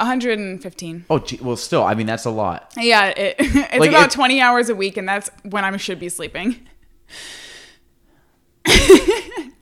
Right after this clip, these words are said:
Speaker 1: Jo-,
Speaker 2: So
Speaker 1: John's like, "I should have never bought that." <laughs>
Speaker 2: So you average roughly three hours a day playing Minecraft.
Speaker 1: Yeah,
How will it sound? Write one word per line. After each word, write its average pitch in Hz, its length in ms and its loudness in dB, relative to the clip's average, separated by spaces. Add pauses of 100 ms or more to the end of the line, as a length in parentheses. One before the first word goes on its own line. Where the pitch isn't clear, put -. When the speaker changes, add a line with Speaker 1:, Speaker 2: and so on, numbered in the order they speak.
(680)
Speaker 1:
Jo-, 240 140 -2
Speaker 2:
So 285 300 2
Speaker 1:
John's 254 300 6
like, 247 160 2
"I - 60 4
should 320 220 0
have 233 140 -2
never 214 300 0
bought 196 320 -2
that." 180 280 0 (180)
<laughs> 302 340 -4 (140)
Speaker 2:
So - 120 2
you 165 140 6
average 123 500 4
roughly 117 320 2
three 117 200 -4
hours 107 280 0
a 101 40 -8
day 90 460 -4 (1400)
playing 95 400 -6 (560)
Minecraft. 90 580 -6
Speaker 1:
Yeah, 226 240 -4